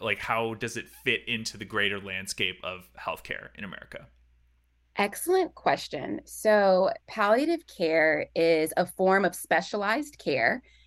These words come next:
Speaker 2: and I say that because oftentimes, sometimes families hear that word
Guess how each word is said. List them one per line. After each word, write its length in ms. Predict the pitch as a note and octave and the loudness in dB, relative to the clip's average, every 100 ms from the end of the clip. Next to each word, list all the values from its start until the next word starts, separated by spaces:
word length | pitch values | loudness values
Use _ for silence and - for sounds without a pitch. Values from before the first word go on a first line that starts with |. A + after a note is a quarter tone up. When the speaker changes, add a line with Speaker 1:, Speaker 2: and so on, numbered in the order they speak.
| - | -2
Speaker 2:
and 100 | F3 | 2
I 100 | E3 | 2
say 280 | F3 F3 E3 | 0 0 2
that 260 | F3 G#3+ | 2 0
because 280 | - G#3+ G3 - | -4 -6 -4 0
oftentimes, 960 | E3+ F3 - F3 E3+ - E3 F3+ A3+ | 0 0 0 0 0 0 0 0 -2
sometimes 440 | - F3 F3+ E3+ - | -4 -4 -2 -2 0
families 340 | E3+ D#3+ D#3+ | 0 0 0
hear 200 | - F3+ | 0 2
that 200 | D#3+ D#3 | 2 0
word 440 | D#3 D#3+ D#3 D3+ | 0 -2 0 -2